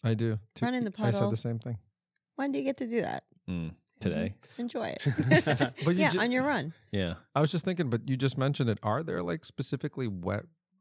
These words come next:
Speaker 1: s-, run socks that are made? Like, they
Speaker 4: I don't
Speaker 1: just,
Speaker 4: know.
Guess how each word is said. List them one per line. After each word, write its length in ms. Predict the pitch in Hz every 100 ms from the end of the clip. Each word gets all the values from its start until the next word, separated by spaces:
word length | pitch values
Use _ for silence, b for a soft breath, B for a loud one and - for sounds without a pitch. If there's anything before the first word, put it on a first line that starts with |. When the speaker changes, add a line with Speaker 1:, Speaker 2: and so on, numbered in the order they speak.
| _ - _ -
Speaker 1:
s-, 360 | - 98 - -
run 400 | 110 107 104 104
socks 400 | - 104 98 - -
that 140 | 107
are 80 | 101
made? 280 | 98 113 113
Like, 160 | 95
they 80 | 101
Speaker 4:
I 20 |
don't 100 | 98
Speaker 1:
just, 80 | 151
Speaker 4:
know. 160 | 120